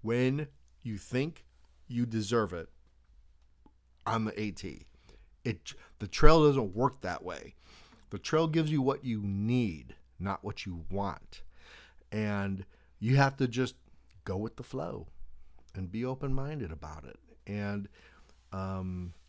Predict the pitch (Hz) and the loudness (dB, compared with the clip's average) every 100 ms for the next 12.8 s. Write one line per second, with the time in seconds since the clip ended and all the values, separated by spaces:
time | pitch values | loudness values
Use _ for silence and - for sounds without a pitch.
0 | - 113 117 113 101 - - - - - | -10 -4 -2 0 -4 -10 -20 -14 -10 -10
1 | - - - - - 104 107 - 104 - | -10 -16 -18 -18 -12 -10 -8 -8 -10 -10
2 | - 139 135 120 - 127 120 104 104 104 | -6 -4 -2 -4 -4 -2 -2 -2 -2 -4
3 | 92 90 90 98 98 104 - 117 - 165 | -4 -6 -4 -2 -2 -4 -6 2 2 4
4 | 160 120 107 104 101 90 82 107 98 87 | 2 2 -2 -2 -2 -4 -4 -2 -2 -4
5 | 78 - 76 92 - 92 92 - - - | -8 -12 -12 -14 -8 -8 -8 -14 -20 -20
6 | - - - - - - _ _ - - | -20 -20 -20 -20 -20 -20 _ _ -20 -14
7 | 113 120 120 135 170 160 147 135 117 104 | -2 -2 0 2 4 4 4 4 0 -4
8 | 110 98 87 85 85 - - - - - | -4 -4 -4 -6 -10 -16 -20 -20 -20 -18
9 | 110 - 135 139 127 113 104 101 95 92 | -8 0 2 4 4 2 0 -2 -6 -4
10 | 117 127 117 101 95 - 98 - - - | 2 4 4 2 -4 -10 -18 -18 -20 -20
11 | - - - 92 - 180 127 87 - 104 | -20 -8 -4 -2 -2 -2 0 -2 -6 -6
12 | 90 101 113 113 - 85 85 87 | -4 -2 0 0 -2 -8 -8 -10